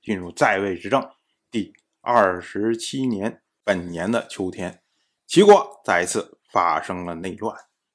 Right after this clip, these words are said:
这次内乱呢，和齐国大夫崔杼有关。崔杼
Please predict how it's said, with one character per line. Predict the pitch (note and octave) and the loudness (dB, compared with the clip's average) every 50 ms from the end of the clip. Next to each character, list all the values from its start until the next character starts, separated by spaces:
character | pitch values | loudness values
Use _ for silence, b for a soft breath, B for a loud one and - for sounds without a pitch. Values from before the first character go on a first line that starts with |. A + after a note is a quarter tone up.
| _ _ | _ _
这 | - E3+ D3+ | 2 4 4
次 | - D#3 D3+ | 4 4 2
内 | C#3+ C#3 C3+ | 2 2 4
乱 | C#3 C3+ A#2+ | 4 4 4
呢， | G2+ E2+ D#2+ - _ | 2 0 -6 -10 _
和 | - G2 | -6 -6
齐 | F#2+ - G#2 | -4 0 0
国 | G2 A#2+ | 2 4
大 | B2+ A#2+ A#2+ | 4 4 4
夫 | A#2 D#3 E3 - - - _ | 4 2 2 0 -2 -12 _
崔 | - - C3+ C3 C3 C3 C3 | -4 0 2 2 2 2 0
杼 | C3+ D3+ C3 G#2+ F2+ | 0 0 0 0 -2
有 | G2 F2 E2 - | -4 -8 -12 -10
关。 | _ - G#2 F#2 - - _ _ _ _ _ _ _ _ _ _ _ _ _ _ _ _ _ | _ -6 -6 -6 -6 -10 _ _ _ _ _ _ _ _ _ _ _ _ _ _ _ _ _
崔 | - - C4 D4+ D4 | 2 6 8 8 10
杼 | D#4 C#4+ - - - _ | 8 6 4 2 -2 _